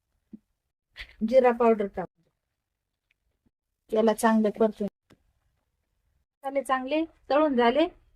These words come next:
आता हे पाट्यावर वाटलेला काळा मसाला याच्यामध्ये टाकून घेऊ. हलक्या हातानं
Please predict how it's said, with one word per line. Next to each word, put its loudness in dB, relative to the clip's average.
आता -2
हे 4
पाट्यावर 0
वाटलेला -2
काळा 2
मसाला -2
याच्यामध्ये 0
टाकून -6
घेऊ. -10
हलक्या 2
हातानं -4